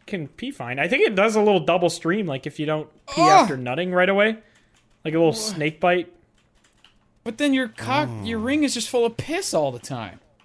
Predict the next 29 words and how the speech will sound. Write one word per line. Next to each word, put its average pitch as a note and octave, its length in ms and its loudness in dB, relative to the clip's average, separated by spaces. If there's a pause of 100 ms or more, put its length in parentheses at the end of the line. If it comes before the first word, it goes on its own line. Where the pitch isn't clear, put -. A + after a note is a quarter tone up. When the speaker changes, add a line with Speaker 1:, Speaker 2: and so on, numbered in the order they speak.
Speaker 3:
Yeah, F#3+ 320 -2
like, B2 220 -2
Speaker 1:
Yeah. F3+ 200 -6
Speaker 3:
how D3+ 160 -4
does E3 180 -4
your E3 120 -2
ring, C#3 480 -6 (460)
does B2 160 -10
it A#2 60 -10
not C#3+ 280 -6
get D3 160 -4
Speaker 2:
We'll B2+ 100 0
say, C#4+ 180 -2
Speaker 3:
infected? C#3+ 360 -6
Speaker 2:
yeah, F#3 540 0
like, F3 160 -2
that's F#3+ 180 0
a F3 60 0
good F3+ 260 0
thing. G#3 120 0
Speaker 1:
It's D3+ 100 4
not, A#3 380 4
but, A3 100 2
like, A3 300 0
there's A3 320 2
Speaker 2:
<laughs> - 0 -
Speaker 1:
one, B3 260 4
you're A3+ 100 0
gonna G#3+ 140 0